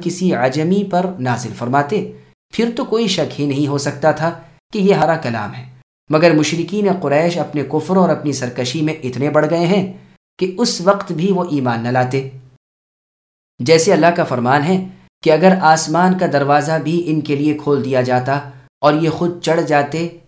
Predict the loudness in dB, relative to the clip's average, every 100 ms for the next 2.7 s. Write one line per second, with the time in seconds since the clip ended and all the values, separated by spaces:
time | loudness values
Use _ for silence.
0 | -4 -2 0 -2 0 -2 -2 -4 -4 -4
1 | -2 -2 -2 -2 -2 -2 -4 -6 -4 -4
2 | -2 -2 0 0 0 -2 -8